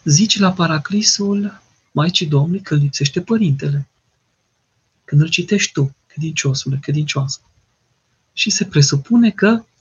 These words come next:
suplinește ectenia aceea. "Doamne, miluiește". Cele patru strigări la ectenie.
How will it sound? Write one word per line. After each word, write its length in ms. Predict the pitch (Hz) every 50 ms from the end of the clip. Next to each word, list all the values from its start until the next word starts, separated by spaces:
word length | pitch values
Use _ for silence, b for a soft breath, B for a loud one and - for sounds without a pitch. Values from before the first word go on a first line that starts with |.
| B B B B 120 B
suplinește 1040 | B - - 240 190 - 180 151 143 139 175 233 233 - - 208 202 202 196 196 - _ _ _
ectenia 680 | - 170 156 139 - - - 190 175 156 147 143 139
aceea. 500 | 139 139 139 - 135 120 120 135 139 - _ _ _ _ _ _ _ _ _
"Doamne, 440 | - 175 202 220 214 196 185 180 180
miluiește". 540 | 170 165 160 151 139 131 135 - _ _ _ b b b b b b b b b b b
Cele 240 | - - 214 214 214
patru 360 | 214 - 147 139 139 - 151
strigări 420 | 143 - - 151 147 147 143 143
la 100 | 139 143
ectenie. 540 | 147 147 - - - 127 123 131 135 139 139